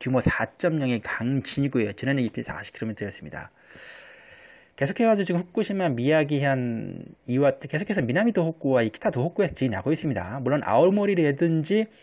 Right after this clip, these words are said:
홋카이도에서도 지진이 나고 있지만,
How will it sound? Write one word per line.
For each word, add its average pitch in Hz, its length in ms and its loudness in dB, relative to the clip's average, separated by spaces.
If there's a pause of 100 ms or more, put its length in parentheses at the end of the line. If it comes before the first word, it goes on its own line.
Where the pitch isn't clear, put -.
(320)
홋카이도에서도 180 1000 2
지진이 131 240 -4
나고 101 240 0
있지만, 120 560 -4